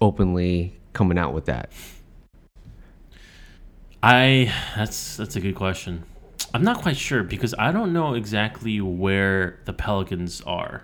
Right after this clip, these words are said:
Speaker 2: stand, you know, where they are with this.
Speaker 1: 'Cause what, what is their, uh, if, if, if, if that were not to happen,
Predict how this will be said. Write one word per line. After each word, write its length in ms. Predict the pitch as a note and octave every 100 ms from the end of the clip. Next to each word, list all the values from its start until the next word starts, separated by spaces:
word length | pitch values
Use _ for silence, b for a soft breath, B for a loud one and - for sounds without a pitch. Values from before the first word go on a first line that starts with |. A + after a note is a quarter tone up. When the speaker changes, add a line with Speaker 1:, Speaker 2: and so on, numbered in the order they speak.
| -
Speaker 2:
stand, 360 | - - - - -
you 100 | F#2+
know, 240 | E2+ E2 F#2+
where 180 | G2 F#2
they 140 | F2+
are 280 | E2+ E2+ E2 -
with 160 | - -
this. 320 | - - -
Speaker 1:
'Cause 180 | - G#2
what, 320 | G2 B2 D#3
what 220 | A2+ A2 D#3
is 160 | C#3+
their, 480 | A2+ G#2+ A#2+ A2+ G2+
uh, 440 | F#2+ F#2 E2+ E2+ E2 - - - - - - - _ -
if, 140 | B2 G2+
if, 180 | A#2 A2+
if, 240 | A#2+ A2 -
if 200 | A2+ G2+
that 220 | A#2 A2
were 140 | A2 G#2
not 280 | F2+ G2+
to 100 | -
happen, 420 | A2 A2+ C3 B2+